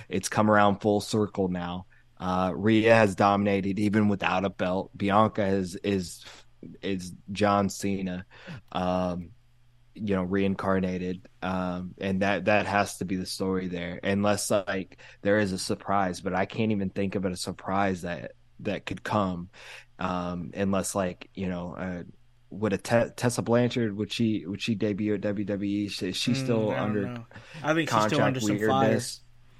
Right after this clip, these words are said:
Speaker 1: Oh, okay, yeah, yeah, yeah. I, I mean, I'm sure, but, like, I, I don't really see too much else happening i-, in that, in that women's division. We know Sasha's not coming.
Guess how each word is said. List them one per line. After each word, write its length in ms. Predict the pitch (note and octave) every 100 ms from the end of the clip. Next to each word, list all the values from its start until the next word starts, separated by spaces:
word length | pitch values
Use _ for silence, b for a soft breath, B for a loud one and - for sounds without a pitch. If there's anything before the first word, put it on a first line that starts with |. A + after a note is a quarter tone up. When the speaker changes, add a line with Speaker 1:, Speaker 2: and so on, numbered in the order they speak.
| b b b b
Speaker 1:
Oh, 220 | G#2 G#2 A2+
okay, 280 | A#2 G#2+ G#2
yeah, 100 | G#2 G2+
yeah, 100 | G2+
yeah. 460 | G2 F#2+ - - - -
I, 160 | A#2 -
I 100 | A2+
mean, 180 | A#2+ A#2
I'm 100 | A#2+
sure, 440 | - B2+ A2+ A2
but, 320 | F#2 A2 F2 G2+
like, 380 | G2 F#2+ F#2 - - - - - - - -
I, 180 | - - -
I 100 | G#2
don't 140 | A#2 A#2
really 240 | A#2+ A#2
see 320 | - A#2 A2+ - -
too 160 | -
much 340 | C#3+ C3+ - -
else 220 | A#2+ A2
happening 520 | - G#2+ G#2 G#2 G2+ G2
i-, 60 |
in 280 | - G2 G2+
that, 280 | G2 F#2+ -
in 100 | G2+
that 180 | G2 F#2
women's 320 | G2+ G2 F#2
division. 400 | G#2 G2 F2+ F#2+
We 80 | G2+
know 140 | G2
Sasha's 520 | - A2+ G#2+ G#2+ G2+
not 240 | G2+ F#2+ -
coming. 440 | G#2+ G2 F#2+ F#2